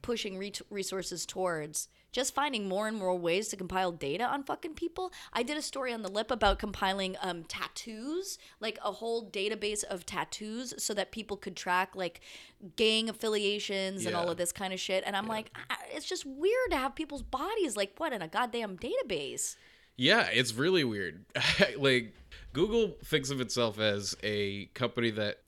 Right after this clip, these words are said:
Speaker 2: should store all of the world's information.
Speaker 1: Mm-hmm.
Speaker 2: And all of the world's information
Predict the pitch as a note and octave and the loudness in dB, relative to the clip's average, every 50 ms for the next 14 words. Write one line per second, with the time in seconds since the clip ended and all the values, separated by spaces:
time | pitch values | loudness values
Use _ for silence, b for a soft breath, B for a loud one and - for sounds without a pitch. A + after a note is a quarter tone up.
0 | - - - - B2+ A2 - - - - A#2+ A#2 A#2 A2+ - - G#2+ A2 A#2 A#2+ | -12 -8 -4 -2 -2 -2 -2 -2 -2 0 2 2 2 2 0 0 0 2 2 2
1 | B2 A2+ G#2+ A2+ G2+ G#2 G#2 G#2 G2+ G2 G2 G2 F2+ - F#2+ F#2 F2+ E2 - - | 0 0 -2 -2 -2 0 -2 -2 -2 -2 -4 -8 -8 -8 -8 -6 -6 -4 -6 -6
2 | - - - - - - G3+ G3+ G3+ F#3 E3 C3+ A#2+ - _ _ - A2 A2 - | -8 -10 -14 -20 -18 -14 -12 -10 -10 -10 -10 -12 -14 -18 _ _ -6 -6 -4 -2
3 | - A#2 C3+ E3 F#3 G3 G3 E3+ D3 D#3 C3+ C#3 D3 C#3+ C3+ A#2+ B2+ A#2 - - | 0 4 4 4 6 4 4 2 0 0 0 2 2 2 2 0 -2 -4 -4 -4
4 | A#2 A2 A#2 A#2 A#2+ A2+ - - G2+ F#2+ - E2+ | 0 4 6 6 6 4 2 -2 -4 -4 -4 -6